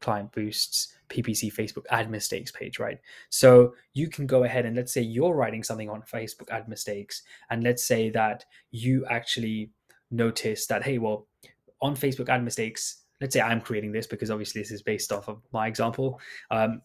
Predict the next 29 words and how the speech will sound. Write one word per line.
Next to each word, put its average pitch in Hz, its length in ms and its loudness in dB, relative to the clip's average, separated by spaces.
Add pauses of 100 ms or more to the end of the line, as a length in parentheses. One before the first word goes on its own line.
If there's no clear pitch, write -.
I 123 120 2
wanna 127 200 4
create 117 340 0
a, 110 200 -2 (600)
I 131 60 0
wanna 135 140 2
create 127 200 4
a 120 40 2
guide 113 240 6
on 110 100 -2
Facebook 131 400 -4
ads. 120 280 2 (300)
I 117 40 -4
wanna 113 120 -4
talk 120 200 0
about 110 280 0
how 117 220 -2
to, 117 140 -4
like, 107 180 -2
create 110 300 -4
your 110 120 -8
first - 480 -6
low 117 160 -4
budget 107 320 -4
Facebook 120 340 -6
ad 110 140 -2
or 104 60 -4
whatever, 107 500 -2 (360)
um, 107 380 -6